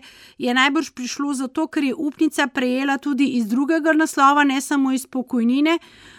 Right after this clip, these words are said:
eh, določene stvari in spis o tem ni bil seznanjen in se,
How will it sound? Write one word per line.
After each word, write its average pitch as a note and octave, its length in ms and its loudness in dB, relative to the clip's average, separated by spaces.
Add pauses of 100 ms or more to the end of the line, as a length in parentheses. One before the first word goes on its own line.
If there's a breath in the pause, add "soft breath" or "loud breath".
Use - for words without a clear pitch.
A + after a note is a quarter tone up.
(100 loud breath)
eh, B3 260 6 (400)
določene C#4+ 800 2
stvari C#4+ 640 0
in C#4 320 0
spis - 420 -4
o C#4+ 80 -6
tem C4 240 -4
ni C4 140 0
bil B3+ 240 -4
seznanjen C4+ 880 0
in C4+ 260 -2
se, C4 200 -8